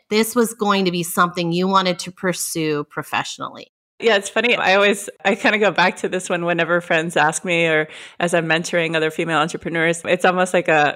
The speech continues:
Speaker 2: you know, back to Sonia, the, the dating relationship world. It's almost like as if you're dating two people. There <laughs> comes this time when you're like, you have to, you have to make a choice, right? Like, you can't keep dating both <laughs> at the same time.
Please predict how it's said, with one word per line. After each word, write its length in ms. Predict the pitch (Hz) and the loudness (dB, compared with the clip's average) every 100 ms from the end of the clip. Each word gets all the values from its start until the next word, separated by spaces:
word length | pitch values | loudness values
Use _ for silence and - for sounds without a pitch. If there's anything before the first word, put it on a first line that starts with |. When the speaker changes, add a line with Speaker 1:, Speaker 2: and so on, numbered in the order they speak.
| - | -4
Speaker 2:
you 140 | 170 | -2
know, 80 | 170 | 0
back 240 | 151 156 - | 0 0 0
to 100 | 175 | -2
Sonia, 400 | - 156 156 151 | 0 -2 -2 -4
the, 240 | 156 139 - | 0 0 -2
the 100 | 170 | -2
dating 360 | 156 156 160 | 0 0 0
relationship 580 | 151 147 175 170 160 151 | -2 0 -2 -4 -6 -4
world. 240 | 147 143 - | -2 -2 -2
It's 160 | 175 | -2
almost 320 | - 202 220 240 | 0 0 0 -2
like 140 | - | -2
as 140 | 196 | -2
if 140 | - 175 | -4 -4
you're 100 | 156 | -2
dating 400 | 170 165 160 156 | 2 2 0 -4
two 200 | - 151 | -4 -4
people. 480 | - 156 147 - - - - - | -4 -4 -4 -6 -8 -16 -14 -2
There 120 | 202 | -2
<laughs> 140 | 190 240 | 0 2
comes 240 | 277 247 | 2 2
this 260 | 254 254 - | -2 -2 0
time 380 | 220 208 196 | 2 4 2
when 140 | 175 165 | 2 2
you're 140 | 165 | 2
like, 240 | 156 151 - | 2 0 -4
you 80 | |
have 220 | 180 208 202 | 0 0 2
to, 240 | 190 160 - - - | 2 0 -2 -20 -2
you 80 | 208 | -2
have 120 | 240 | 0
to 80 | 240 | 0
make 200 | 208 180 | 2 0
a 60 | 170 | 0
choice, 440 | - 165 - - | -2 -2 -2 -4
right? 220 | - 160 - | 0 0 0
Like, 160 | 175 | -2
you 80 | 185 | -4
can't 320 | - 196 - | -4 -2 -2
keep 260 | - 190 - | -2 -4 0
dating 340 | 185 165 165 - - | 2 2 0 -4 -2
both 240 | 170 - 214 | -2 -2 -6
<laughs> 100 | - | 0
at 100 | 302 | 0
the 80 | 208 | 0
same 380 | - 240 202 202 | -4 -2 -2 -2
time. 440 | - 170 170 160 | 0 2 2 -2